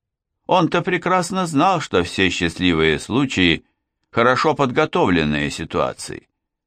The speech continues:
Реальный Таюнов быстро вытеснил зыбкого принца из сердца девушки. Через неделю она поделилась с подругами: "Он меня так любит, такая страсть!"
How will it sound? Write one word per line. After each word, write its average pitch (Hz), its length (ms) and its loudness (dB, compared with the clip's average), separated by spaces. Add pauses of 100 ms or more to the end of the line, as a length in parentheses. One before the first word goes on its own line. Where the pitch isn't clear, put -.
(320)
Реальный 85 640 2
Таюнов 57 760 -6 (360)
быстро 165 460 0
вытеснил 92 720 0
зыбкого 78 580 -2
принца 147 420 -2
из 135 180 -2
сердца 135 360 -2
девушки. 113 580 -4 (640)
Через 135 300 2
неделю 151 480 2
она 135 260 2
поделилась 90 600 0
с - 40 -16
подругами: 76 680 -2 (800)
"Он 90 280 4
меня 90 380 4
так 139 380 0
любит, 92 640 -2 (460)
такая 82 760 2
страсть!" - 1080 -2